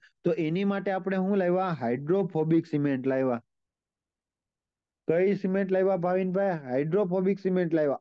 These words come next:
હવે આ સિમેન્ટમાં થાય કેવું ખબર? આ સિમેન્ટમાં સિમેન્ટની જ્યારે તમારું ઓપીસી ક્લિંકર, આપણે જે ઓપીસી સિમેન્ટની જ વાત કરી હતી ને,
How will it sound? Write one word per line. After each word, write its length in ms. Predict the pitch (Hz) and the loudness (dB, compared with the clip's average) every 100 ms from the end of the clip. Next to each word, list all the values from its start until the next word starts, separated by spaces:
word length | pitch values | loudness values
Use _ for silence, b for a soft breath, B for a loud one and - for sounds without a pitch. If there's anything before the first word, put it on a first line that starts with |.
| - | -2
હવે 200 | 160 196 | 0 0
આ 380 | - - - 202 | -2 -8 -2 0
સિમેન્ટમાં 480 | 208 214 220 214 214 | 4 4 4 2 2
થાય 240 | 208 220 | 2 2
કેવું 240 | 226 226 | 2 2
ખબર? 240 | 175 190 277 _ _ _ _ _ _ _ _ _ b b b - | 2 0 -2 _ _ _ _ _ _ _ _ _ b b b -4
આ 200 | 151 180 | 0 0
સિમેન્ટમાં 800 | 208 214 170 - _ 175 202 233 | 0 -2 -4 -10 _ -2 2 2
સિમેન્ટની 1120 | 233 - 180 185 208 202 214 208 202 220 226 226 - | 2 0 0 2 0 0 -2 0 2 2 2 -2 -12
જ્યારે 360 | 147 156 170 202 | -4 0 2 0
તમારું 300 | 202 196 170 | 0 -2 0
ઓપીસી 500 | 180 180 226 226 220 | 0 0 0 0 0
ક્લિંકર, 520 | 214 208 196 196 127 - _ _ _ _ _ _ _ _ _ _ _ _ _ _ - | 0 0 0 0 -2 -6 _ _ _ _ _ _ _ _ _ _ _ _ _ _ -4
આપણે 300 | 151 170 185 | -2 2 2
જે 80 | 190 | 2
ઓપીસી 480 | 180 180 208 190 | 0 -2 -2 -2
સિમેન્ટની 560 | 196 190 196 202 202 202 | -2 -2 -2 -4 -2 0
જ 60 | 190 | 0
વાત 220 | 202 202 | -2 -2
કરી 220 | 214 233 | 0 0
હતી 140 | 233 | 0
ને, 200 | 254 185 | 0 -2